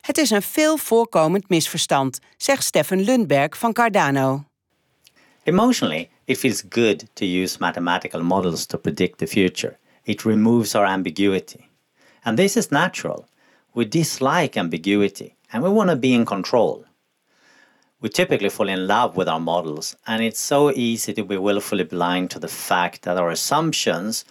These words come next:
Speaker 2: might not hold. We must remind ourselves that a model should not be mistaken for the complex world itself. A model is just a tool. A model will help us organizing our thinking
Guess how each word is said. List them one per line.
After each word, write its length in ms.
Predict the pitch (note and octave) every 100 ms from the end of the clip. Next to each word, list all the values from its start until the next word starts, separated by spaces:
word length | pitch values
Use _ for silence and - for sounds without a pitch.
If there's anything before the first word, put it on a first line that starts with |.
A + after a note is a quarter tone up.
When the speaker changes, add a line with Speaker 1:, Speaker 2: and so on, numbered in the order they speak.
| _ _ _
Speaker 2:
might 300 | - F2+ F2+
not 180 | - D#2+
hold. 520 | - E2 D2+ - - _ _ _ _ _ _ _ _ _ _ _ _ _ _ _ _ _
We 120 | A#2
must 420 | A2 C#3+ F3+ - -
remind 340 | A#2 A2 G#2+
ourselves 500 | F2+ E2+ D#2+ D#2 -
that 140 | G2
a 60 | F#2
model 420 | F#2+ A2 C#3 D3
should 260 | C3 A2 F#2+
not 220 | B2 C3 -
be 120 | G2+
mistaken 540 | F#2 - F#2 F#2+ F#2+
for 120 | -
the 120 | F#2 F2+
complex 520 | - F#2+ F2+ F2+ -
world 260 | F2 E2
itself. 520 | D#2 - - F#2 - - _ _ _ _ _
A 120 | G2+
model 480 | F#2 G#2+ C#3 C#3+ C#3
is 220 | - -
just 340 | - F2+ -
a 40 | D#3+
tool. 440 | - - E2+ C2+ - _ _ _ _ _
A 100 | G2+
model 340 | F#2+ C#3 C3+
will 140 | G#2 G2+
help 280 | G#2 G2+ -
us 160 | - -
organizing 720 | A#2 A#2+ A2+ G2 F#2+ - E2+
our 80 | E2+
thinking 580 | A2 G#2 G#2 - C3+